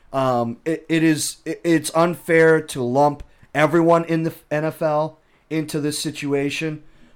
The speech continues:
but once again, it's like if this happened anywhere else in the real world,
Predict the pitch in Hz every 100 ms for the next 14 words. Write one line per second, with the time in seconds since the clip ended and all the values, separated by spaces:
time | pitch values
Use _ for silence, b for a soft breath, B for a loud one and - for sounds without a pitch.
0 | - 135 151 165 165 156 151 143 131 -
1 | 139 - 151 135 127 - - _ _ _
2 | _ _ - 131 196 196 190 170 170 170
3 | 160 151 143 _ - 151 160 151 143 131
4 | 127 127 - - - _ 143 135 127 120
5 | 123 120 113 113 113 110 -